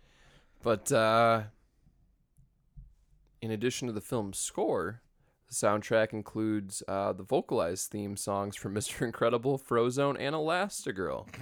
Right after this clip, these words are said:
<clears throat> heard entire, in their entirety like they were in the credits, uh, as well as bonus versions of the songs sung by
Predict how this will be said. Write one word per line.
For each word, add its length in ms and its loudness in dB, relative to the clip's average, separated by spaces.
<clears throat> 240 -10
heard 280 2
entire, 480 2
in 220 -2
their 140 2
entirety 520 2
like 220 -4
they 80 -2
were 240 -4
in 320 -10
the 80 -10
credits, 540 0
uh, 200 2
as 140 -2
well 200 6
as 100 2
bonus 360 4
versions 440 -2
of 200 -4
the 80 -6
songs 520 -2
sung 380 -2
by 540 2